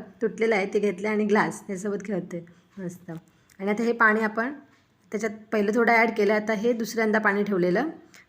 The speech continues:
ते पण आपण त्याच्यात ॲड करू. तुम्हाला किती रस्सा पाहिजे तेवढं तुम्ही ॲड करू शकता.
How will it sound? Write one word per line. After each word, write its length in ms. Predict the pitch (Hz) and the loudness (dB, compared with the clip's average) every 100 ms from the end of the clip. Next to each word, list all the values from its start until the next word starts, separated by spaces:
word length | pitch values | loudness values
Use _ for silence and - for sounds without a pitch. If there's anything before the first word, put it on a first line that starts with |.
| - | -2
ते 80 | 233 | 2
पण 180 | 240 | 4
आपण 260 | 220 196 196 | 4 4 0
त्याच्यात 240 | 180 - | -2 -2
ॲड 160 | 180 170 | -2 -2
करू. 240 | 175 170 165 - _ _ _ _ | -4 -4 -6 -12 _ _ _ _
तुम्हाला 220 | 240 254 | 2 4
किती 260 | 254 226 254 | 4 2 2
रस्सा 260 | 247 240 254 | 2 2 2
पाहिजे 280 | 240 233 | 4 4
तेवढं 240 | 240 220 220 | 4 2 2
तुम्ही 200 | 233 240 | 0 2
ॲड 180 | 202 202 | 0 0
करू 160 | 220 | -2
शकता. 440 | 208 220 - 208 | -2 -8 -6 -6